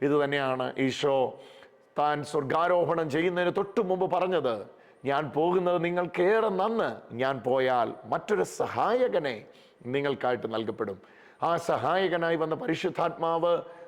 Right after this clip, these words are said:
നമ്മെ സഹായിക്കുന്നുണ്ട്. അതാണ് ഈ വചനത്തിൽ നമ്മൾ കാണുന്നത്. "നമ്മുടെ ബലഹീനതയിൽ ആത്മാവ് നമ്മെ സഹായിക്കുന്നു." ഇത്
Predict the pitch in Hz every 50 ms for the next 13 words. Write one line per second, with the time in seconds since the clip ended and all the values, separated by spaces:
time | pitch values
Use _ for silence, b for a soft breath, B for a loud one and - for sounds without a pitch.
0 | B 127 139 156 175 190 202 190 - - - 147 110 127 165 208 240 202 - 240
1 | 214 240 240 233 202 202 160 127 - - - 131 151 165 160 160 156 151 151 139
2 | 175 185 170 180 170 165 156 160 147 139 143 147 156 160 165 165 165 185 196 202
3 | 180 B B B B B B - 135 175 208 240 247 247 247 233 190 185 180 175
4 | 170 139 160 156 151 143 151 147 143 143 143 143 139 131 - - 123 131 156 175
5 | 170 - 151 156 151 147 147 143 139 143 139 139 135 135 139 - 120 117 127 135
6 | 139 135 131 131 135 135 131 131 123 - - - - - 139 123 113 123 123 120
7 | - - 107 95 95 - - - - - _ _ _ _ _ _ _ _ _ _
8 | _ - 143 151 139 160 160 160 -